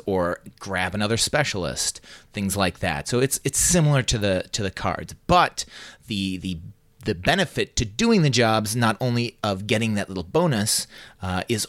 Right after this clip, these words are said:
also the more you get of particular colors, because each of the piles represents, again, another set of colors. Uh, but again, whatever, it doesn't really matter. The more you have a different of the set, the more you will earn at the end of the game. So your first job that you complete in a set,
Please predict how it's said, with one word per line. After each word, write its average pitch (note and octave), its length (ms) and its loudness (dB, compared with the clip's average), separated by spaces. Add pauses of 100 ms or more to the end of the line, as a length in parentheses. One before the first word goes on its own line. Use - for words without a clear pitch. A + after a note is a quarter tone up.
(100)
also B2 500 2
the G#2 160 -8
more A#2 300 0
you C3 100 0
get B2 260 -2
of - 200 -8
particular - 500 -6
colors, A2 500 2
because G#2 320 -6
each A#2+ 120 -2
of - 60 -2
the G#2+ 80 -6
piles A2 520 0
represents, G2 640 -4 (440)
again, F#2 400 0
another G#2 320 2
set - 360 -2
of - 200 -6
colors. B2 680 4
Uh, G#2 260 2 (360)
but A2+ 300 4
again, A2+ 320 0 (420)
whatever, A#2 400 4
it F#2+ 40 -4
doesn't B2 160 2
really A#2 140 2
matter. F#2 200 0 (200)
The B2+ 80 0
more C#3+ 160 6
you F3 80 8
have D#3 180 2
a D3+ 40 2
different C#3 340 -2
of A2 200 -2
the G#2 80 -4
set, F#3+ 500 2
the B2+ 180 -6
more B2+ 200 -2
you B2+ 160 -2
will B2 220 0
earn C3+ 220 2
at A2+ 60 -4
the - 120 0
end A2 140 0
of G2 60 -4
the G#2 60 -4
game. F#2 480 0
So - 120 -2
your G#2 120 2
first D#3 440 0
job A#2+ 260 4
that A#2 100 -2
you A2+ 80 -6
complete A2 460 -2
in A#2+ 140 2
a G2 80 4
set, - 420 0